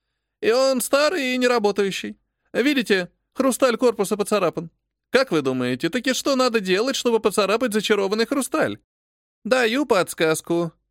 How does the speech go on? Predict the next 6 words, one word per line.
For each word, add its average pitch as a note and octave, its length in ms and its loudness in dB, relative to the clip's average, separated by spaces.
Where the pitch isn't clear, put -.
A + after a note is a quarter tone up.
Орехи B3+ 520 0
им A3+ 160 0
колоть G3 400 0
можно G3 380 0
абсолютно D#3 520 0
безбоязненно, D3 920 0